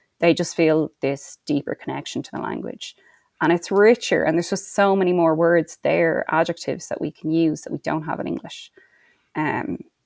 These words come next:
it's just how I was raised, you know, like, I found out recently that, um,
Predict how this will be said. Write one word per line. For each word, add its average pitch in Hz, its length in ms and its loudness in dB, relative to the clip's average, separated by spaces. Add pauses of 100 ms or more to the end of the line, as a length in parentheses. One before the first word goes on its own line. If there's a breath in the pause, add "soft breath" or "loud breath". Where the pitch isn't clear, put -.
(760)
it's - 280 0
just 339 180 4
how 233 160 8
I 190 80 10
was 156 160 2
raised, 180 580 2
you 165 120 2
know, 165 220 2
like, 165 520 2
I 156 300 0
found 156 220 0
out - 120 0
recently 160 600 -4
that, 147 400 -2 (120)
um, 151 440 -6